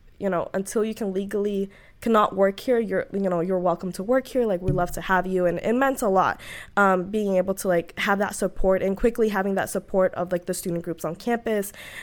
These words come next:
um, and soon after from the university. Um,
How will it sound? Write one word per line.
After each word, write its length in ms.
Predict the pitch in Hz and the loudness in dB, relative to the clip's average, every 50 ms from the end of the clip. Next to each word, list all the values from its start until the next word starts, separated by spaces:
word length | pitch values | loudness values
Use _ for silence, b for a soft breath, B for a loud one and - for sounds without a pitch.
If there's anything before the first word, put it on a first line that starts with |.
| B B - | B B 2
um, 240 | 202 190 180 180 - | 4 4 4 2 2
and 160 | - 196 190 | 0 0 0
soon 300 | - - - 202 196 185 | 0 -2 0 0 0 0
after 440 | - 170 180 180 - - 185 180 180 180 | 0 0 -2 -2 -4 -2 0 0 0 -2
from 160 | - 180 175 | -4 -6 -4
the 60 | 170 | -4
university. 760 | 175 175 170 170 180 170 180 - - 175 165 160 160 165 170 B B B B B B - - | -2 -2 -2 0 0 -2 -2 0 -2 -4 -2 -2 -4 -6 -6 B B B B B B -6 0
Um, 520 | - 190 180 185 180 175 170 165 202 196 | 2 4 4 4 2 2 -2 -4 -6 -10